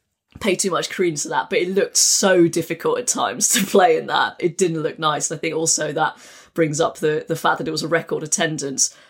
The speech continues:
on a Sunday evening when it was on telly in that weather. I mean, that, whoever wanted to go, they were committed to going. So a fair play to them, <laughs> whoever went and, and, uh, you know, stood in that rain for that long. Um, but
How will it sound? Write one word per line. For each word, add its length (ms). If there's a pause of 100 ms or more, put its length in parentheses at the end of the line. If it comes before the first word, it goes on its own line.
(120)
on 120
a 60
Sunday 580
evening 320
when 120
it 80
was 140
on 180
telly 540 (320)
in 160
that 220
weather. 480 (180)
I 100
mean, 240
that, 240 (680)
whoever 360
wanted 360
to 80
go, 200
they 140
were 120
committed 480
to 80
going. 320
So 260
a 80
fair 340
play 300
to 140
them, 300
<laughs> 200
whoever 380
went 240
and, 200 (240)
and, 220
uh, 240
you 80
know, 100
stood 280
in 100
that 180
rain 300
for 120
that 220
long. 320
Um, 220
but 240